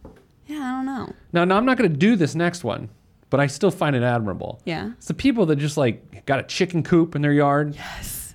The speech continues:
Speaker 2: And they, like, grow their own food.
Speaker 1: Yes.
Speaker 2: Because philosophically, it makes sense for them to just sort of provide off the land in that chicken's gifts.
Speaker 1: Right. <laughs>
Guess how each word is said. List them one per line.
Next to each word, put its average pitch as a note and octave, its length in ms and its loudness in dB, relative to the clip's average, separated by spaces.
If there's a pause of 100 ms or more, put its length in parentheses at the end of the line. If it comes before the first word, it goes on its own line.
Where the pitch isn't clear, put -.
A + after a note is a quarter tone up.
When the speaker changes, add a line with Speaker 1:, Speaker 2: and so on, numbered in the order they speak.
(140)
Speaker 2:
And A#2+ 200 0
they, A2+ 160 2
like, G2+ 280 -2
grow B2+ 300 4
their D#3 140 2
own D3 200 4
food. A#2 500 2
Speaker 1:
Yes. A3 680 0 (260)
Speaker 2:
Because A#2 920 0
philosophically, C3+ 920 0
it B2 120 -4
makes A#2+ 360 0
sense A#2 300 -2
for A2 140 -6
them G2+ 300 -2
to G2+ 100 -12
just G2+ 220 -6
sort G#2 120 -4
of F2+ 140 -10
provide G2+ 480 -4 (240)
off G#2+ 240 -8
the G2 80 -6
land F#2+ 420 -6
in F#2+ 180 -6
that F2+ 200 -8
chicken's E2+ 580 -12 (1400)
gifts. - 500 -12 (100)
Speaker 1:
Right. G3 280 -2 (560)
<laughs> - 40 -16